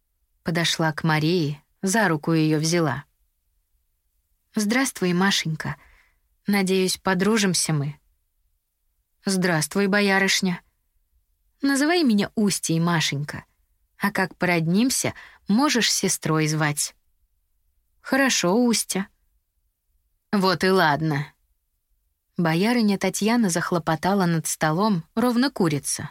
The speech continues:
ручками замахала. «Давайте, девочки, я вам винца налью. Попробуйте сладенького». Пять минут,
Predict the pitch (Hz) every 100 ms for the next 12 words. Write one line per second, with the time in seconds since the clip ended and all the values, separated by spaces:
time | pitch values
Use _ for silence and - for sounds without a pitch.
0 | - 175 165 208 - 196 190 185 180 -
1 | 180 175 156 160 _ _ _ _ _ _
2 | _ _ _ 220 214 285 381 - 202 220
3 | 214 - 220 208 190 196 190 190 - 190
4 | 180 175 175 165 170 156 - _ _ -
5 | 294 403 311 165 147 143 196 - 330 233
6 | 160 143 - 143 127 - _ _ _ _
7 | _ _ _ _ _ _ _ _ _ _
8 | _ _ _ _ _ _ _ _ _ _
9 | _ _ _ _ _ _ _ _ _ 185
10 | 214 - 208 190 190 190 -